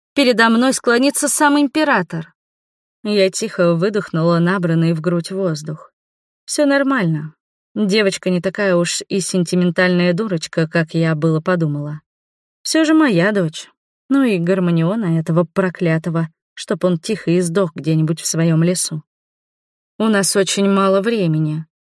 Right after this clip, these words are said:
задумчиво сказала я. "Тебе осталось до совершеннолетия всего пять лет.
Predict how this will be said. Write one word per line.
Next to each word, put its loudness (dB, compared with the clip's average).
задумчиво 0
сказала 0
я. -4
"Тебе 2
осталось 0
до 2
совершеннолетия 0
всего 0
пять -6
лет. -4